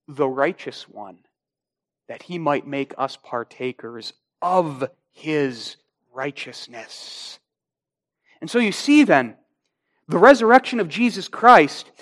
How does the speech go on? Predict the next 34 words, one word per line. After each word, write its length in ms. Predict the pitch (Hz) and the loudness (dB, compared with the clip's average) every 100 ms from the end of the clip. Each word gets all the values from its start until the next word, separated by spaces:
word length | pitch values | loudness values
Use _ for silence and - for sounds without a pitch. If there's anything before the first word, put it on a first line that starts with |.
| - | -10
is 160 | 175 160 | -6 6
not 220 | 226 247 | 8 10
only 380 | 233 269 254 226 | 8 8 8 4
God's 320 | 190 202 190 | 8 8 8
public 600 | - - 247 233 - 151 | -2 6 6 8 4 6
declaration 760 | 214 220 214 190 180 233 - 185 | 6 6 6 6 6 4 2 -2
and 100 | 156 | -2
testimony 560 | - 220 - 208 196 175 | 0 -2 -2 -2 0 4
that 120 | 170 | 4
our 140 | 156 | 4
sins 720 | 147 - - 294 277 196 190 - | 2 -8 -2 4 4 4 -2 2
are 160 | 190 | 2
taken 420 | - 240 226 190 | 2 -4 -4 -6
care 340 | - 214 247 202 | -2 6 8 10
of, 140 | 165 | 8
our 140 | 160 185 | 6 -2
sins 300 | - 240 185 | -4 -4 -4
are 80 | - | -6
covered, 560 | - 302 208 147 214 - _ _ _ _ - | 2 2 2 -2 -6 -14 _ _ _ _ -4
but 100 | 226 | 0
the 80 | 226 | 8
resurrection 560 | 269 247 269 262 254 | 8 8 6 4 2
of 80 | 233 | -4
Jesus 380 | 170 247 208 - | -2 -2 -4 -8
Christ 380 | - 247 233 214 | 2 4 4 0
is 100 | 170 | 4
also 340 | 214 214 226 | 4 6 0
God's 340 | 185 214 202 - | 4 6 6 2
public 540 | - 262 220 233 165 | 4 6 6 4 4
declaration, 880 | 226 214 214 196 208 240 - 170 123 _ - - | 4 4 2 2 4 2 0 -2 -2 _ -10 -2
his 180 | 208 | 0
seal, 680 | - - - 247 247 233 190 | -2 -10 -8 -2 4 6 6
his 260 | 156 196 147 | 6 2 -2
guarantee 1120 | - 220 220 208 180 - 247 226 180 165 175 | 4 6 6 2 -6 -10 -6 -4 -4 -8 -12